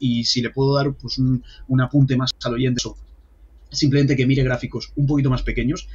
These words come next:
gráficos de una hora, no mucho más de eso, ¿eh? Y que básicamente vaya monitoreando un poco cómo es el movimiento. Si el movimiento sigue siendo de este estilo, mínimos y mínimos que van siendo decrecientes, pues a priori no habrá nada que lo pueda llegar a evitar que rompa el nivel de suelo.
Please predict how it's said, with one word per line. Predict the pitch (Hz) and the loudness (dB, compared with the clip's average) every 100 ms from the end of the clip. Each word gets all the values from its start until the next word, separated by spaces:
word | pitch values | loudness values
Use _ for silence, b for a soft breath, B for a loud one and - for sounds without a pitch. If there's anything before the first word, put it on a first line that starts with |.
| B - | B -10
gráficos | 120 131 123 | -6 -2 -2
de | 123 | 0
una | 120 117 | -2 0
hora, | 135 135 135 | 2 2 2
no | 131 156 | 2 0
mucho | 175 131 | -2 -2
más | 127 117 | -2 -2
de | |
eso, | 110 - 151 | -8 -8 -8
¿eh? | - B B | -10 B B
Y | 127 | -10
que | 123 - | -10 -2
básicamente | 135 151 139 143 143 | 0 2 4 2 2
vaya | 139 143 147 | 2 2 2
monitoreando | 131 123 127 139 135 | 2 2 0 2 2
un | |
poco | 135 131 123 | 0 -6 -4
cómo | 123 123 | -2 -2
es | - | -4
el | |
movimiento. | 113 110 113 110 120 - | -8 -8 -8 -10 -12 -6
Si | 139 | 0
el | 135 | 2
movimiento | 143 165 180 | 2 0 -2
sigue | - 147 | -2 -2
siendo | - 117 113 - b - | -4 -6 -8 -14 b -12
de | 127 | -6
este | 127 | -4
estilo, | 131 123 - - - | -4 -6 -6 -8 -8
mínimos | - - 120 - | -10 -2 -2 0
y | 120 | 0
mínimos | 123 123 113 - - | 0 0 -4 -6 -10
que | |
van | 117 120 | -6 -4
siendo | 123 113 | -4 -4
decrecientes, | 110 120 127 123 151 - - - | -4 -4 -2 -2 -4 -10 -18 -18
pues | - - | -10 -8
a | - | -2
priori | 123 123 | 0 2
no | 120 | 0
habrá | 123 | -2
nada | 123 127 127 | -2 -4 -4
que | 117 | -8
lo | |
pueda | 127 117 | -8 -8
llegar | 117 117 | -6 -8
a | 117 | -8
evitar | 110 120 131 | -8 -6 -8
que | - - - | -12 -12 0
rompa | 131 135 | 4 4
el | 120 | 4
nivel | 113 110 | 0 -2
de | |
suelo. | - 131 117 | 0 0 0